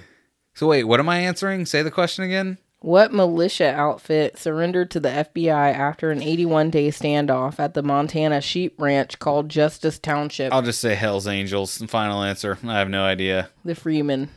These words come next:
Speaker 1: Yeah. So it was the Masons.
Speaker 2: Mm-hmm. Yeah. The Freemasons.
Speaker 1: <sighs> I really do get the hard questions, Beth. You
Speaker 2: I
Speaker 1: know?
Speaker 2: disagree.
Speaker 1: It's hard to be a man out here today.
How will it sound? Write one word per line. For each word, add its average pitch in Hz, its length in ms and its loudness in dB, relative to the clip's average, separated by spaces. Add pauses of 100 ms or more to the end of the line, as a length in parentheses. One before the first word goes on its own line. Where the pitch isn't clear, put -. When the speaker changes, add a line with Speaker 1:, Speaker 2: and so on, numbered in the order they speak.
(300)
Speaker 1:
Yeah. 90 1040 -6 (920)
So - 160 -6
it - 20 -2
was 87 140 -10
the 82 80 -10
Masons. 156 680 -4 (180)
Speaker 2:
Mm-hmm. 175 220 -6 (340)
Yeah. 156 180 -6 (1200)
The 165 80 -10
Freemasons. 151 800 -6
Speaker 1:
<sighs> - 20 -12
I - 80 -2
really 262 260 2
do 156 160 4
get 135 140 4
the 110 80 4
hard 123 220 6
questions, 123 400 4
Beth. 107 520 0
You 117 100 -8
Speaker 2:
I - 40 0
Speaker 1:
know? 123 140 2
Speaker 2:
disagree. 170 440 -6
Speaker 1:
It's - 100 -16
hard 117 180 0
to 107 40 -6
be 110 100 -2
a 110 60 -2
man 110 280 0
out 101 160 0
here 101 160 -2
today. 101 300 0